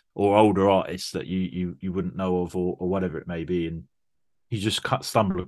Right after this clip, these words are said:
across happy accidents and find some old gems, basically.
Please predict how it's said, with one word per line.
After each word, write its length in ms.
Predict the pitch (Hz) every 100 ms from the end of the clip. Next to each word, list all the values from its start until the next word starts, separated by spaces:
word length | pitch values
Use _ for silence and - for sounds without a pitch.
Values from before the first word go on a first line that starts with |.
| - _
across 160 | 95 90
happy 260 | 92 - 92
accidents 480 | 85 - 85 -
and 260 | 87 85 - - - -
find 220 | 104 95 85
some 140 | 87
old 140 | 85
gems, 300 | 69 95 85
basically. 580 | - 80 71 - 76 -